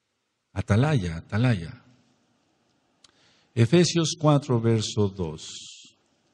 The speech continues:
Y entonces nos debemos de soportar. Si yo no tuviera amor y paciencia, ¿desde cuándo ya yo me hubiera agarrado de mis maletas y me hubiera ido?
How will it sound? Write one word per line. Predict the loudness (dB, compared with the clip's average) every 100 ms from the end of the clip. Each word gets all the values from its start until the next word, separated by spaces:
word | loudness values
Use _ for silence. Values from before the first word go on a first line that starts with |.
| _ _ _ _ _ _ _ _ _ _ _ _ _
Y | 0
entonces | 0 4 4 4
nos | 2 2
debemos | 2 2 0 -2
de | -4
soportar. | -6 -6 -8 -4 -6
Si | -4
yo | -2 -2
no | -2
tuviera | -4 0 2 2
amor | 2 4 4 2
y | -4
paciencia, | -4 -4 0 2 2 0 -2
¿desde | 2 0 0 -4
cuándo | -2 -2 0 2
ya | 0 0
yo | 0
me | 2 4
hubiera | 4 2
agarrado | 2 0 0
de | 0
mis | -2
maletas | -4 -4 -4 -6
y |
me | -6 -4
hubiera | -2 -2 0
ido? | 0 0 -2